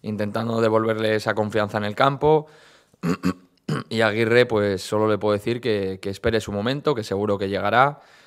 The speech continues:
que sobre todo que esté preparado. Eh, psicológicamente también, que esté preparado, porque, porque esto es muy largo, ¿no? Eh, yo tengo un buen trato con él, eh, suelo hablar con él, le pregunto, él me pregunta.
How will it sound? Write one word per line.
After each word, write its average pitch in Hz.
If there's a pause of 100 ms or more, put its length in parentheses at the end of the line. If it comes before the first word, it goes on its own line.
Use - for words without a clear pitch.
(160)
que 101
sobre 101
todo 120
que 107
esté 117
preparado. 117 (100)
Eh, 92 (360)
psicológicamente 107
también, 110
que 101
esté 107
preparado, 107 (460)
porque, 101
porque 101
esto 113
es 107
muy 101
largo, 107
¿no? 113
Eh, 95
yo 101
tengo 104
un 101
buen 101
trato 101
con 98
él, 127 (520)
eh, 69
suelo 104
hablar 101
con 98
él, 123
le 95
pregunto, 113
él 101
me 101
pregunta. 113